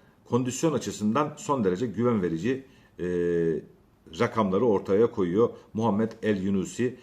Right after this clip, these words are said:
Norveçli futbolcu, bir seksen yetmiş sekiz boyunda. Dediğimiz gibi sözleşmesi iki bin yirmi yedide sona erecek. Kopenhag, Molde, Southampton, Basel, e, Salzburg, Celtic ve Norveç milli takımında oynamış. Kopenhag'da toplamda doksan üç maçta yirmi beş gol,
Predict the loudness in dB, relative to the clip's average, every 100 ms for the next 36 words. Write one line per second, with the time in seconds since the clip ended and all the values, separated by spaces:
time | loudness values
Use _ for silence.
0 | -20 _ 2 2 0 -4 -8 -4 -2 0
1 | 0 0 -2 -4 -4 -2 -4 -2 -6 -6
2 | -6 -4 -2 -2 -2 -4 -6 -20 -20 -8
3 | -2 0 0 -2 -4 -2 -2 -2 -8 -10
4 | -8 -6 -4 -4 -2 -2 0 -4 -4 -8
5 | -6 -6 -4 -6 -8 -20 -16 -4 0 0
6 | 0 0 2 0 -2 -4 -2 -2 -2 -2
7 | -2 0 2 0 -2 -12 -20 _ -8 -6
8 | 0 0 0 -8 -4 0 0 -2 -2 0
9 | 4 4 4 2 -4 -4 -6 -6 -4 -2
10 | -2 0 -2 0 -4 -6 -16 -20 -20 -12
11 | -2 2 2 2 0 0 0 0 0 0
12 | 0 0 -2 0 -4 -2 -2 -2 -4 0
13 | 2 2 2 2